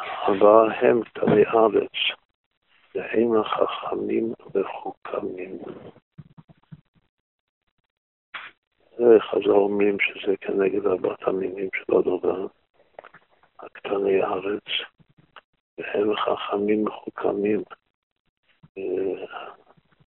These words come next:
שאם קטנים מהם בעיני אדם, גדולים מהם בעיני הקדוש ברוך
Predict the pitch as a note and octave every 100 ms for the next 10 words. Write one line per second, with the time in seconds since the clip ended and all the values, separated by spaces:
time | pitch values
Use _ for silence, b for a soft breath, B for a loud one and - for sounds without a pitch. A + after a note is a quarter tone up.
0 | _ _ _ - - F#2 F2+ - - -
1 | B2 G2+ - - _ _ _ _ _ _
2 | _ _ _ _ _ - B B _ _
3 | _ _ _ - F#2 F#2+ G#2+ B2+ A2+ F2+
4 | - - - _ _ _ _ _ _ _
5 | _ F#2 F#2+ G#2 G#2 A2 F#2+ C3 A#2+ A2+
6 | G#2+ - _ _ _ _ _ _ _ _
7 | _ - F#2+ F#2+ A#2+ B2 A#2 G#2 G2+ G#2
8 | - - F#2 F#2+ F#2 G2 F#2+ - - E2+
9 | - - E2+ - - - _